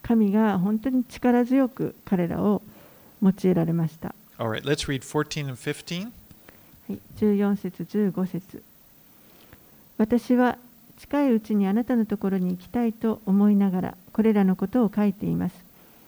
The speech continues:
Speaker 1: たとえ遅くなった場合でも、神の家でどのように行動すべきかをあなたに知っておいてもらうためです。神の家とは真理の柱と土台である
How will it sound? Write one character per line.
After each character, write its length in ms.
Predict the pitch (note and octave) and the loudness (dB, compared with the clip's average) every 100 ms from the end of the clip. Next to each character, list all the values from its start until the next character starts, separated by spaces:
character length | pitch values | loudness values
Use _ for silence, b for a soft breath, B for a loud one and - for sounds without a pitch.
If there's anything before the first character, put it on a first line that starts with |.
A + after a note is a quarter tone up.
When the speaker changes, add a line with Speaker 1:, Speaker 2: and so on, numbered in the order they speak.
| b b b b | b b b b
Speaker 1:
た 100 | A3 | 2
と 120 | B3 | 6
え 100 | B3 | 6
遅 240 | A#3+ A#3 | 6 4
く 100 | C4 | 2
な 120 | C4 C4+ | 2 2
っ 20 | |
た 160 | - | 0
場 240 | G3 F#3+ F#3+ | 2 2 2
合 140 | F#3+ | 2
で 120 | F#3 | 0
も、 200 | F3+ E3+ - b b b b | 0 -2 -6 b b b b
神 240 | - A#3+ A3 | 0 4 6
の 100 | G3 | 6
家 220 | F#3+ G3+ | 4 2
で 240 | F#3+ F3+ - - | 2 -2 -4 0
ど 100 | C4+ | 4
の 140 | C#4+ | 4
よ 140 | C4+ A3+ | 4 4
う 40 | |
に 140 | F#3+ | 2
行 220 | F3 G#3 G#3+ | 2 0 2
動 180 | G#3 | 0
す 160 | A3 G#3+ | 0 -2
べ 100 | A3 | -2
き 140 | A3 | -4
か 200 | - F#3+ | -8 -4
を 80 | E3+ - b b b b | -4 -8 b b b b
あ 80 | G#3 | 4
な 100 | A#3+ | 4
た 120 | G#3+ | 2
に 120 | F#3 | 0
知 160 | - - | -4 -10
っ 40 | |
て 180 | - B3 | -2 0
お 100 | C4+ | 0
い 60 | |
て 120 | C4 G3 | 0 0
も 120 | F#3 | 2
ら 160 | F#3 | 0
う 60 | F3+ | -2
た 120 | F3+ | -2
め 140 | F3 E3+ | -4 -4
で 120 | E3+ | -6
す。 40 | - - b b b b b | -10 -20 b b b b b
神 240 | - B3+ A#3 | -2 2 4
の 100 | G#3 | 4
家 200 | G3+ G#3+ | 4 2
と 180 | G#3 F3 | 0 -2
は 160 | - - _ - | -4 -10 _ -12
真 300 | - C#4+ B3+ | -2 2 2
理 100 | G3+ | 2
の 100 | F#3 | 0
柱 440 | F#3+ F3 G3+ G3+ | -2 -4 -4 -4
と 240 | - A#3 - - | -4 -6 -6 -4
土 80 | F#3 | -2
台 260 | G#3 A3 | 2 2
で 140 | G#3+ G#3+ | 2 0
あ 80 | G3+ | -2
る 160 | G3+ | -6